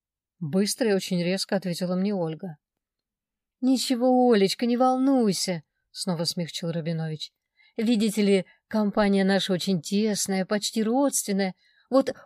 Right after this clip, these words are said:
Олечка, она дочка моей двоюродной сестры, да и Боренька тоже. Он был сыном моих хороших знакомых, и оба они мне как родные. Наш охранник,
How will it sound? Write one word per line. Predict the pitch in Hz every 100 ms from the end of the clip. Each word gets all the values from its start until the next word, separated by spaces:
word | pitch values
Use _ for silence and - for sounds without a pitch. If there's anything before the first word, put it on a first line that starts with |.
| -
Олечка, | 277 349 381 - - 175 147 _ -
она | 196 240
дочка | 247 269 - 330
моей | 294 269 240
двоюродной | 254 262 240 233 254
сестры, | 262 330 - 214 196 220 220 _ _ _ -
да | 233
и | 202
Боренька | 190 233 294 277 294
тоже. | 285 269 247 240 - _ _
Он | 269 247
был | 233 254
сыном | 226 262 233 220
моих | 214 214 202
хороших | 220 208 208 214
знакомых, | 190 208 208 247 254 196 175 - _ _ _ _
и | - 202
оба | 190 180 190
они | 185 180
мне | 185
как | 175 185 -
родные. | 196 190 180 175 175 202 180 160 _ _ _ _ _
Наш | - 202 196 202
охранник, | - 180 175 220 269 -